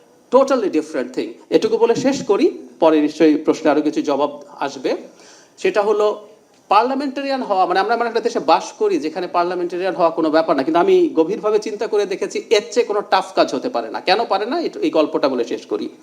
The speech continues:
অনেক টিভি টক শো করতাম, তো একজন খুব বিখ্যাত ডক্টর এমপি আওয়ামী লীগের, নাম বলছি না, বলেছি বিখ্যাত, বর্তমানে চীনেও গেছেন, যাই হোক। তো ওনার সাথে অনেক টক শো করেছি। একদিন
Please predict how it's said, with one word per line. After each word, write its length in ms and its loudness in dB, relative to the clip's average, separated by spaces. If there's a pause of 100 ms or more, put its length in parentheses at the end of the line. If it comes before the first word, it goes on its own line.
(240)
অনেক 220 4
টিভি 200 2
টক 180 2
শো 120 2
করতাম, 420 0
তো 60 -2
একজন 320 0
খুব 180 0
বিখ্যাত 540 0 (340)
ডক্টর 420 2
এমপি 480 -2
আওয়ামী 260 0
লীগের, 320 -6
নাম 220 0
বলছি 280 -4
না, 160 -4 (140)
বলেছি 320 -10 (420)
বিখ্যাত, 280 -2
বর্তমানে 360 0
চীনেও 340 -2
গেছেন, 360 -8
যাই 140 -6
হোক। 140 -8 (800)
তো 340 0
ওনার 160 4
সাথে 180 2
অনেক 200 4
টক 140 -2
শো 120 -4
করেছি। 260 -4
একদিন 360 -2